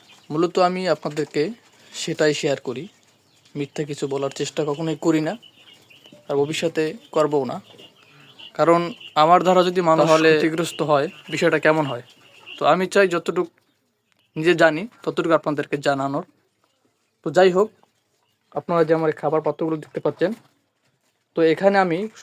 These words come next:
Speaker 1: প্রতিদিন সকালবেলা খাবার দিয়ে থাকি এবং পানিও একসাথে সকালবেলায় দিয়ে থাকি। তো আমি এবার পানি দুপুরবেলা চেঞ্জ করে দিই। দুপুরবেলা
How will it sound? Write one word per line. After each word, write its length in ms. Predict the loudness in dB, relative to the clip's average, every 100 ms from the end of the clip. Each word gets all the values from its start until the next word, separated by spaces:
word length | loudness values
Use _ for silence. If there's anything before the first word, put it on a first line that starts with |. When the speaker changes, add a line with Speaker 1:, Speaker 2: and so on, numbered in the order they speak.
| _
Speaker 1:
প্রতিদিন 400 | -6 -4 -4 -4 -6
সকালবেলা 640 | -4 -2 -2 0 0 -2
খাবার 320 | -4 -2 -2 0
দিয়ে 160 | 0
থাকি 280 | 0 -4 -6 -10 _ _ _ _ _ _ _ _ _ -6
এবং 140 | -4 2
পানিও 300 | 4 6 6
একসাথে 380 | 4 4 0 -2
সকালবেলায় 540 | 0 0 0 2 2 2
দিয়ে 180 | 0
থাকি। 260 | -2 -4 -14 _ _ _ _ _ _ _ _ _ _ _ _ 4
তো 80 | 6 6 4 _ _ _ _ _ _ 0
আমি 200 | 2 6
এবার 160 | 6 6
পানি 300 | 4 2 0 -8 _ -20 -20 _ _ _ _ _ _ _ _ -6
দুপুরবেলা 480 | 0 2 6 6 6 4
চেঞ্জ 180 | 4 2 0
করে 240 | -2 -2
দিই। 160 | -6 -18 _ _ _ _ _ _ -12
দুপুরবেলা 500 | -6 -2 2 4 4